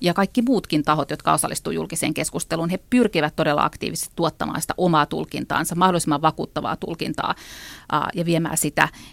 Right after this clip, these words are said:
eteenpäin. Ja jossain määrin on, on kyllä selvää, että,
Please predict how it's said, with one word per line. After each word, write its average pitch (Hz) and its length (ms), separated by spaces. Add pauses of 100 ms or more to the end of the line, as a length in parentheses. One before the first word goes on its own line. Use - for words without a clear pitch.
(100)
eteenpäin. 156 720 (320)
Ja 165 80
jossain 262 360
määrin 196 320
on, 208 260 (320)
on 214 180
kyllä 160 180
selvää, 151 360
että, - 260